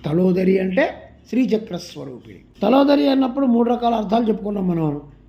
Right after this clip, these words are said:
సాముద్రిక లక్షణంగా దివ్యమంగళ విగ్రహం కలిగినటువంటి తల్లి, సర్వలోకాలు తనలోనే కలిగినటువంటి తల్లి, నవావరణలు కూడా తనలోనే కలిగినటువంటి శ్రీచక్ర స్వరూపిణి అని అర్థం చెప్పుకున్నాం. ఓం ఐం హ్రీం శ్రీం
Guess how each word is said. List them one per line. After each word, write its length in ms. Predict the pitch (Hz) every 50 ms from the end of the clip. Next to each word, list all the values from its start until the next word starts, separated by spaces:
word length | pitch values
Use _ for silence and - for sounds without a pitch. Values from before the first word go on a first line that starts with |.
| - _ -
సాముద్రిక 520 | 165 160 196 240 254 240 226 254 240 226 247
లక్షణంగా 760 | 240 240 240 226 233 - 233 233 233 233 226 233 233 226 233
దివ్యమంగళ 560 | 220 233 214 220 233 226 226 233 233 233 233
విగ్రహం 400 | 233 220 220 220 214 214 220 220
కలిగినటువంటి 600 | 220 220 220 226 226 220 220 220 226 226 214 220
తల్లి, 380 | 214 226 226 233 247 262 262 - - - _ _ _ _ _ - - - - 175
సర్వలోకాలు 800 | 185 214 226 254 254 254 254 247 254 - 240 233 247 247 240 240
తనలోనే 600 | 233 208 196 214 240 247 262 262 262 262 262 254
కలిగినటువంటి 640 | 240 233 233 233 233 240 233 233 233 233 220 233
తల్లి, 460 | 226 226 226 233 240 269 285 - - - - - _ _ _ _ _ _ _ _ _ _ _ _ - 143
నవావరణలు 880 | 135 131 135 147 165 175 233 262 285 294 294 294 294 294 285 285 285 285
కూడా 340 | 277 285 285 277 285 285
తనలోనే 540 | 277 262 262 254 254 262 254 254 254 254 254
కలిగినటువంటి 640 | 247 240 240 240 240 240 233 233 240 240 226 226 208
శ్రీచక్ర 460 | - 226 220 220 226 226 - 220 214
స్వరూపిణి 520 | 185 - 202 202 202 202 196 214 208 214
అని 380 | 208 208 208 208 202 185 185 190 - - - - - - - - -
అర్థం 260 | 151 151 160 196 208 202
చెప్పుకున్నాం. 580 | 185 185 - 190 170 160 151 143 131 131 131 - - - - - - - -
ఓం 200 | 156 226 311 - - - - - - - -
ఐం 240 | 156 180 208 220 214
హ్రీం 280 | 208 208 208 208 208 185
శ్రీం 360 | 185 196 196 190 175 180